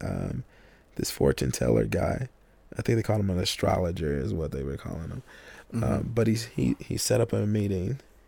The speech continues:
Speaker 1: and he told, like, his, his, his goons, like, "Okay, we're gonna kill him tonight. And so you just stand outside the door and wait for my signal."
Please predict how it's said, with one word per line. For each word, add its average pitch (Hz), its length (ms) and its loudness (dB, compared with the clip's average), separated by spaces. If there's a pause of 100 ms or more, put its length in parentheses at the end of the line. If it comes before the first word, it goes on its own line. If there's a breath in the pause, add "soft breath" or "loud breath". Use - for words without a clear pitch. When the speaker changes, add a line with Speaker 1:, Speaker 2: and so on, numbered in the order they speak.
(320)
Speaker 1:
and 101 560 2
he 110 140 0
told, 110 480 2
like, 87 240 0
his, 151 360 -2 (500 soft breath)
his, - 320 -2
his 110 220 -2
goons, 135 640 4 (400 loud breath)
like, - 280 4
"Okay, - 500 2
we're 113 220 2
gonna - 180 0
kill - 180 0
him 62 120 0
tonight. 95 520 0 (760 soft breath)
And 107 640 0
so 120 140 0
you 110 160 2
just - 140 -2
stand 107 200 2
outside 107 280 0
the 95 80 0
door 98 320 2
and 92 200 2
wait 98 160 2
for - 120 -4
my 107 120 0
signal." 92 480 0